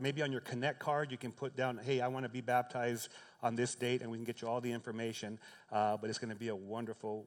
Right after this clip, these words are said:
wonderful, wonderful time as we do that as well. Um, so we are in the book of Ephesians, right? And we've been learning how important it is for us to be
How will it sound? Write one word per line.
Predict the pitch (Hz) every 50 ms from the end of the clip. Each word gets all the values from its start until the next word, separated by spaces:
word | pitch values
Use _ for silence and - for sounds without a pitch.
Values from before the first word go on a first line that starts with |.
| - -
wonderful, | 107 107 107 107 104 - - 110 104 104 101 101 _ _ _ _ _ _ _ _
wonderful | - 104 107 107 101 - - 101
time | - - 107 101 101 104
as | 92 98 - - 110
we | 107
do | 104 107 110 101
that | 110 110 101
as | 101 -
well. | 107 107 135 160 143 - - _ _ _ _ _ _ _ _ _ _ _ - - -
Um, | - 135 135 127 127 123 - - - - - - -
so | - - 165
we | 160 160 220 254
are | 254 240
in | 233 214
the | 185
book | 143 180 202 202 214
of | 175 175
Ephesians, | 170 - - 196 208 208 196 - - 123 113 - - - - - - - - - _ _ _ _ - _ _ _ _ -
right? | 123 143 165 180 190 165 -
And | 160 147 147 143 147 - -
we've | 147 151 170 147
been | 175 170 147
learning | 160 170 170 170 165
how | 135 151 151 151 156 156 151 151 156 147 - -
important | 156 143 135 135 - - - 151 160 165 170 160 156 156 -
it | 139 156 151
is | 147 151 151 156 151 139
for | - - 135 131 135
us | 139 135 135
to | - - 135
be | 120 123 143 143 -